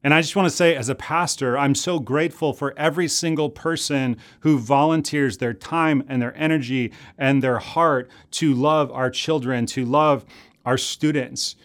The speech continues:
to pour into them, to help them come to know and love God. All right, I wanna close today with a story about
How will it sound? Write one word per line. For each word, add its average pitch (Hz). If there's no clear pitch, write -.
to 127
pour 170
into 147
them, 123
to 127
help 156
them 139
come 147
to 131
know 127
and 120
love 123
God. 113
All 131
right, 143
I 160
wanna 185
close 147
today 127
with 127
a 120
story 127
about 127